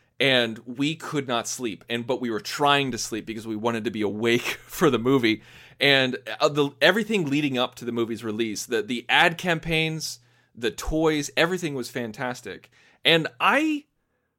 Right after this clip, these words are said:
rem-, like, that, the reason why I think I can connect with the prequels even today is because I felt the same way, 'cause I was still a child, and so I felt the same way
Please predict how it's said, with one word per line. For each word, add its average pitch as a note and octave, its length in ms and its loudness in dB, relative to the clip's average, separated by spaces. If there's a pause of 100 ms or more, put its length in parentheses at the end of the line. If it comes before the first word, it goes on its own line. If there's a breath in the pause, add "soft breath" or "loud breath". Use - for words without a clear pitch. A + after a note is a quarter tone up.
(140)
rem-, F3+ 360 2
like, E3 300 -4
that, G3 280 -2 (380)
the D#3+ 100 -2
reason A#3 400 0
why D3+ 260 6
I D3 60 6
think D#3+ 160 -4
I D3+ 120 -2
can B2 180 -12
connect B2 400 -6
with A#2+ 100 -12
the A2 60 -8
prequels G#2+ 760 -6 (340)
even D3 260 -4
today C3+ 520 2
is B2 260 -4
because B2 720 -4 (1600)
I D#3+ 300 4
felt F#3+ 520 -2
the C#3 100 -2
same E3+ 440 0
way, C#3+ 520 0
'cause D3 300 -2
I D3+ 100 4
was C#3+ 140 0
still F#3+ 260 0
a C#3 40 0
child, D#3 420 0
and C3 100 -2
so C#3+ 220 -4
I - 140 -6
felt D3 360 -6
the C#3 80 -8
same C3+ 320 -2
way C3+ 360 2